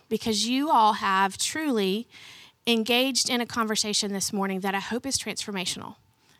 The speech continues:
And I hope it's one that as you engage with your table, with your group, with your family, with the people at work, um, things come back to mind to help you really practice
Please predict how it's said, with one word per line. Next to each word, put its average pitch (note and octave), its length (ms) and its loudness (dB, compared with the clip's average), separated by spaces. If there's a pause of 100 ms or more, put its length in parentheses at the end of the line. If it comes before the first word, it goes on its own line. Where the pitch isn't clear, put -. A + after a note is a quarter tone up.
And A3 80 2
I A3 60 4
hope C4 180 4
it's - 160 2
one A#3 240 4
that G3 320 6 (240)
as G#3 180 2
you B3 140 6
engage G#3+ 480 4
with G3 220 0
your F#3+ 80 -2
table, A#3+ 560 2
with G3 200 0
your G3 120 -2
group, A3+ 480 0 (320)
with G3+ 180 0
your G3+ 80 -2
family, A3 640 -2
with G3 360 -2
the G3+ 80 -2
people G3+ 360 -2
at F#3 120 0
work, F#3 500 -2 (500)
um, G3+ 280 2
things C4 260 0
come B3 220 0
back A3 220 6
to G#3 120 -2
mind G#3 500 0
to A3 200 -4
help - 400 -4
you G#3+ 340 2
really G3 380 0
practice - 800 -6